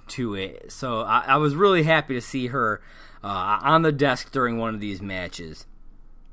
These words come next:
So out first was, uh, Brandon the Hitman Hanna, followed by Chandru the Zeitgeist Don Dapani,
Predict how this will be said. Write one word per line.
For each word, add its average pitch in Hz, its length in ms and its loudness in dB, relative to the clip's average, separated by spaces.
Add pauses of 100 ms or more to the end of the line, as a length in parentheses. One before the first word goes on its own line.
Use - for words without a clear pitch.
(720)
So 170 260 0
out 247 200 6
first 226 340 6
was, 147 220 0
uh, 127 180 2
Brandon 196 500 6
the 170 80 2
Hitman 180 360 0
Hanna, 160 420 -2
followed 131 340 0
by 123 180 4
Chandru 190 800 2
the 196 120 2
Zeitgeist 175 680 4
Don 170 260 2
Dapani, 170 460 2